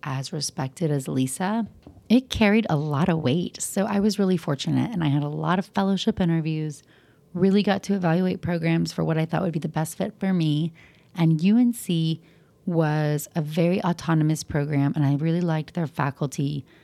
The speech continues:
and it felt like a good fit for us. So that's where I went. And those of you not in medicine probably don't know that everything's a match. So it's all crazy.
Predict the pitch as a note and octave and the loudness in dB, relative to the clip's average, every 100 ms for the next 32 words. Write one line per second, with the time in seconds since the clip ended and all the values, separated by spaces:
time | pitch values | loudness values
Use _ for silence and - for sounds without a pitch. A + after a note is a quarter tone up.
0 | _ _ - C3+ - F#3 F3 E3 D3 D3 | _ _ -2 0 0 0 2 0 -2 -2
1 | C3 - - - G2+ D#2+ F3 - - - | -2 -4 -6 -6 -8 -6 -8 -12 -16 -20
2 | - _ - D3 C#3 D3 D3+ - D3+ C#3 | -20 _ -2 0 2 0 0 -4 -2 0
3 | C3 - - C#3 C#3 F#3+ F3 F3+ F3+ - | -2 -4 -4 -2 0 0 0 -4 -8 -14
4 | - - - _ - D3 D3 F#3+ E3+ F#3+ | -20 -20 -20 _ -2 0 0 -2 0 2
5 | B3+ A#3+ G#3+ F#3+ F3+ E3+ E3 E3 F3+ E3+ | 4 4 4 2 2 2 2 0 0 0
6 | - F3 F3+ F3+ F#3 D#3 D#3 - D3 E3 | -2 -2 0 0 2 0 0 -2 0 2
7 | F#3+ F3+ C#3 A#2+ A2+ A#2+ G#3 - - D3 | 2 2 2 2 2 0 -4 -4 -4 -4
8 | - - F#3 G#3+ - - A2 A#2+ A#2 A#2+ | -6 0 2 2 -4 -6 0 0 0 -4
9 | C3+ | -6